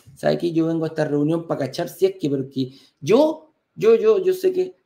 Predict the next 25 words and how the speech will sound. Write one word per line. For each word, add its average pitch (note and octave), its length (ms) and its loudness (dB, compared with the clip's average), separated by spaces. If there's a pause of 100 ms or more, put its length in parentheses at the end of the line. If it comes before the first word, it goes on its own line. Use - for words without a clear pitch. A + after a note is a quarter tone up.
que C#3+ 100 -4
no D3 160 0
califico. B2 800 -6
Yo B2+ 140 -8
sé - 140 -6
que C#3+ 100 -2
no, C3+ 200 -2
no, B2+ 200 -6
no, C3 320 -4
no, B2+ 120 -4
pues A2 120 -10
yo A2+ 80 -6
ya A#2+ 140 -4
tengo B2 220 -2
un A#2 100 -8
crédito B2 260 -2
hipotecario. - 500 -4 (420)
A - 80 -10
mí B2 120 2
me B2 100 2
van B2 120 -4
a A2 40 -8
decir - 260 -12
que - 120 -8
no". - 280 0